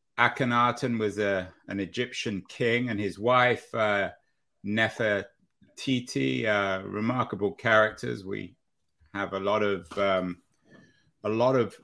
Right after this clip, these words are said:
remnants of them, of images and, and, um, and, uh, a-, and other paraphernalia. Uh, and they're most famous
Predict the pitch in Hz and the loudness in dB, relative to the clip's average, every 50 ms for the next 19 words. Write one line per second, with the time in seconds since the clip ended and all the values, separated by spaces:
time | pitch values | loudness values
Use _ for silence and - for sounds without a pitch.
0 | _ _ - 95 98 104 113 135 147 160 151 135 117 104 95 90 95 - - - | _ _ -12 -8 0 8 10 10 10 10 10 6 4 4 2 -2 -4 -8 -12 -14
1 | - - 104 85 80 90 92 101 104 107 113 117 113 104 90 87 87 92 - 95 | -8 -6 -6 -8 -6 -6 0 2 2 2 2 0 -2 -6 -6 -8 -10 -10 -6 -4
2 | 101 107 104 101 101 101 104 101 104 104 101 95 92 90 87 90 87 87 85 90 | -2 -2 -2 -4 -4 -2 0 0 0 -2 -4 -6 -8 -10 -10 -10 -12 -10 -8 -8
3 | 90 90 90 90 85 85 85 85 82 80 80 82 85 85 - - - - - 80 | -8 -6 -8 -8 -8 -6 -6 -6 -6 -6 -8 -10 -12 -12 -14 -16 -18 -16 -10 -8
4 | 82 82 80 82 82 80 80 80 76 - 92 85 82 80 80 80 80 80 80 80 | -6 -6 -6 -6 -6 -6 -8 -8 -4 -2 0 0 2 2 2 0 0 -2 -2 -2
5 | 80 - - - 90 92 - - - 95 98 101 - 107 110 104 120 107 - - | -2 -2 -2 0 0 0 0 2 2 2 4 6 8 8 10 10 10 6 6 4
6 | - - - 135 123 117 107 - - 127 113 110 110 113 117 113 113 120 123 131 | -4 4 10 10 12 10 10 8 4 4 6 8 8 8 8 8 8 8 6 6
7 | 135 131 - _ - - - - - - _ - - 120 123 127 135 135 135 151 | 2 -2 -8 _ -20 -20 -20 -20 -20 -20 _ -4 0 2 2 4 2 2 2 2
8 | 160 165 180 208 226 240 208 - - - 185 180 170 156 156 156 151 143 - | 2 2 2 2 2 2 0 -2 -4 -2 0 2 2 4 4 2 2 0 -2